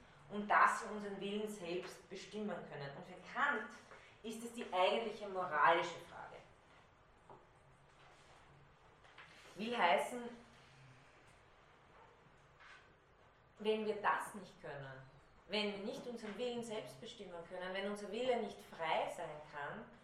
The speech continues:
dann brauchen wir uns über Folgen überhaupt nicht anfangen, Gedanken zu machen.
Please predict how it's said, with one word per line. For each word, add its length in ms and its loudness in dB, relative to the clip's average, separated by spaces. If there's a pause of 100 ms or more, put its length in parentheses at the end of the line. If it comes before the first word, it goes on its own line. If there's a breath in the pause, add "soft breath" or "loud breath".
(280 loud breath)
dann 120 -6
brauchen 300 4
wir 40 -4
uns 100 -10
über 140 -8
Folgen 380 -6
überhaupt 220 -8
nicht 140 -8
anfangen, 420 -12
Gedanken 460 -14
zu 140 -20
machen. 120 -20